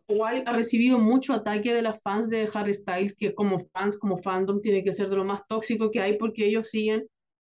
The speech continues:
en una ilusión, no sé, de que Harry Styles tuvo una relación con un com-, ni siquiera, yo ni siquiera seguí One Direction, pero, pero por lo que he leído,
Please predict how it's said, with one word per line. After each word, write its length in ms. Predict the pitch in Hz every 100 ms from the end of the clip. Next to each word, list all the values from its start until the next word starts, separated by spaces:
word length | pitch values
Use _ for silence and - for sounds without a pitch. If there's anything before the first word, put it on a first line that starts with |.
| _
en 200 | 185 190
una 220 | 196 208
ilusión, 920 | 202 180 175 - 214 220 233 226 226
no 80 | 214
sé, 260 | 202 190 202
de 140 | 214
que 180 | 208 190 -
Harry 260 | 196 202
Styles 340 | 202 202 202 196
tuvo 140 | 202
una 220 | 196 190
relación 460 | 180 180 180 202 202
con 140 | 202
un 100 | 190
com-, 400 | 185 202 202 202
ni 80 | 220
siquiera, 320 | 208 208 226
yo 180 | 214 208
ni 80 | 262
siquiera 220 | 254 240
seguí 220 | 254 254
One 200 | 254 254
Direction, 380 | 247 240 233 208
pero, 280 | 220 214 202
pero 160 | - 226
por 100 | 220
lo 140 | 220
que 300 | 214 214 214
he 40 | 208
leído, 360 | 214 202 175